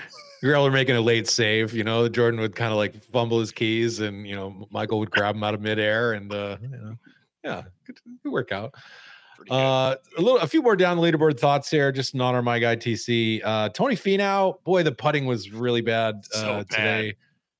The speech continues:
Speaker 1: I don't, uh, Porter, you're, you can look up Strokes gained maybe if you get a, a sec, but I, I couldn't even quantify it in my brain as to, like, how ugly some of it looked. I mean, just, like, I, there was, I had no confidence whatsoever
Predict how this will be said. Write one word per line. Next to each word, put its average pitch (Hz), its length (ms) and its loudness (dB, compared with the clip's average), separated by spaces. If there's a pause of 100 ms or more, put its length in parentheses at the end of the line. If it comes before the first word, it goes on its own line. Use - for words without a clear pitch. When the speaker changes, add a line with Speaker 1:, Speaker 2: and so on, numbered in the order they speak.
(100)
Speaker 1:
I 123 80 0
don't, 123 140 0 (180)
uh, 123 100 0
Porter, 143 280 2
you're, 151 320 4
you 156 140 0
can 135 220 -2
look 123 160 0
up 120 100 -2
Strokes - 320 -4
gained 123 260 -2
maybe 120 220 2
if 113 100 -4
you 117 80 -4
get 120 180 -2
a, 104 220 -4
a 98 60 -8
sec, 120 300 -2
but - 120 0
I, 123 180 0 (440)
I 117 80 -2
couldn't 151 280 -2
even 110 400 -2 (280)
quantify 113 680 -2
it 104 120 -10
in 104 100 -12
my 101 140 -8
brain 107 400 -6
as 92 180 -14
to, 95 80 -14
like, 90 340 -10 (640)
how 104 520 -2 (160)
ugly 123 400 2
some 131 220 -2
of 123 100 -2
it 113 100 0
looked. 123 380 0
I 107 40 -10
mean, 101 180 -8
just, - 260 -4
like, 117 180 -2
I, 127 60 -2
there 135 100 -4
was, 131 120 -2
I 131 100 -2
had 143 120 0
no 156 280 4
confidence 120 580 -4
whatsoever 98 680 -4